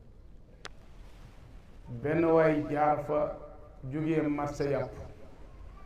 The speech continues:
kilo yàpp yi mu jëndoon, mu seen ñuy julli, sàppe bi rafet, mu xam ne ñii xam nañ li ñuy def, xam nañ ki ñu koy defal, ci njortam lu rafet.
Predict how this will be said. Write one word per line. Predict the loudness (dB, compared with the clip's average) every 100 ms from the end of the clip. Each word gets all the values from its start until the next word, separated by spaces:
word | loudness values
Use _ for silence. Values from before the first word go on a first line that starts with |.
| -14 -14 -16 -16 -16 -18 -18 -18 -18 -2
kilo | 6 10
yàpp | 12 10 8 6
yi | 6
mu | 6
jëndoon, | 6 6 4 2 -2 -8 -14 -16 -18 -20 -20 -18 -18 -18 -12 0
mu | 2
seen | 8 8 10
ñuy | 8 8
julli, | 6 6 4
sàppe | 4 4 6 4
bi | 4
rafet, | 4 2
mu | 2 2
xam | 2 4
ne | 4
ñii | 6 6 6 6 6 2 -6
xam | 0 4 6
nañ | 6 6
li | 6
ñuy | 6
def, | 6 2 -2 -8 -12 -8 2
xam | 4 6
nañ | 6 4
ki | 4
ñu | 2
koy | 2 -2
defal, | -2 -4 -6 -6 -6
ci | -2
njortam | 0 0 0 -4
lu |
rafet. | -4 -6 -10